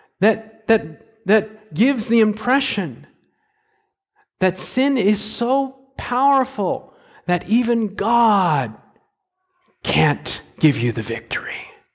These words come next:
That's not true, friends. Jesus can give you the victory over every area of your life.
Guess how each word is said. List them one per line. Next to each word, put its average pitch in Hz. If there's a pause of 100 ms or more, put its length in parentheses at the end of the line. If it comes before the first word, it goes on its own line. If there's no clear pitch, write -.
(640)
That's 240
not 233
true, 254
friends. 160 (960)
Jesus - (360)
can 175
give 214
you 190
the 160
victory 147 (1200)
over 180
every 196
area 190
of 190
your 208
life. 220